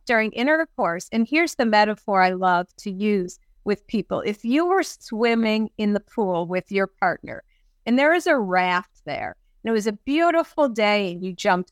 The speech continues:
on the raft and you jumped off the raft, and you just had a lovely day, you would not go home and call your friend and say, "Oh, me and my raft, we had the best day. Oh, my boyfriend was there."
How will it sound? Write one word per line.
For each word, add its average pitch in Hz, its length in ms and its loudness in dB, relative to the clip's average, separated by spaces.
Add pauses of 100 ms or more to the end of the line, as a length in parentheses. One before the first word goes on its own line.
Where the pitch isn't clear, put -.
on 302 320 2
the 285 140 0
raft 269 420 0 (180)
and 185 120 -4
you 175 80 -4
jumped 180 380 -2 (100)
off 294 360 2
the 277 120 -2
raft, 254 600 0
and 190 120 -8 (320)
you 294 80 -6
just 453 220 -2
had 370 180 6
a 285 80 2
lovely 254 640 0
day, 208 460 0 (220)
you 302 220 -2
would 453 160 0
not 262 280 2
go 277 160 2
home 208 260 0
and 214 120 -6
call 175 260 2
your 254 180 -2
friend 185 420 -2
and 202 160 -8
say, 233 220 -4 (120)
"Oh, 453 460 2 (460)
me 453 180 2
and 494 120 -4
my 453 280 0
raft, 415 580 2
we 415 140 -2
had 392 220 2
the 370 160 -6
best 359 340 2
day. 226 340 2
Oh, 269 140 4
my 247 160 0
boyfriend 208 560 -4
was 170 260 -10
there." 104 220 -4